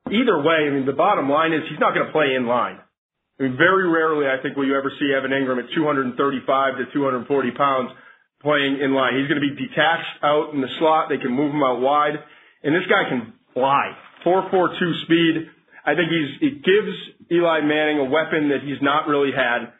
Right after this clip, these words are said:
It's an organization that averaged an N F L worst. I think I saw seven point seven yards per catch from the tight end position, and now you give him a weapon that really you have to account for defensively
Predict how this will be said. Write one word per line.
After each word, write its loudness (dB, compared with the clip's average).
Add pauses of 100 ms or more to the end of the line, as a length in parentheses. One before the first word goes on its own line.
(140)
It's -10
an 0
organization 0
that 2 (640)
averaged -2
an 0
N 2 (120)
F -6
L 4
worst. 0
I 0
think -2
I -2
saw 0 (100)
seven -2
point 0 (100)
seven 2
yards 2 (100)
per -2
catch 0 (420)
from 2
the 2
tight 4
end 2
position, 0
and 0
now 4
you -2
give -2
him 2
a 2
weapon 2
that 0 (480)
really 2
you 2
have -4
to -2
account -2
for 0
defensively -2